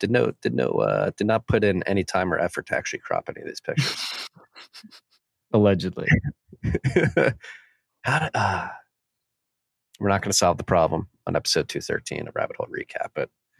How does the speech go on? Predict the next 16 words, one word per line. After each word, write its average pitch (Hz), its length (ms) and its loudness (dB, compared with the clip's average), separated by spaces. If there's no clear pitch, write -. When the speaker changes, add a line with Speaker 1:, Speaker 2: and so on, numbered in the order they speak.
Speaker 1:
how 165 160 -2
the 131 100 0
fuck 147 360 -2
do - 80 -8
we 78 100 -4
just - 240 -4
get 113 120 -4
people 113 220 -2
to 67 60 -2
wake 82 240 -2
up? 110 280 -2
Like, 67 140 -10
these 107 120 -8
people - 260 -4
are, 53 180 -4
the, 87 140 -6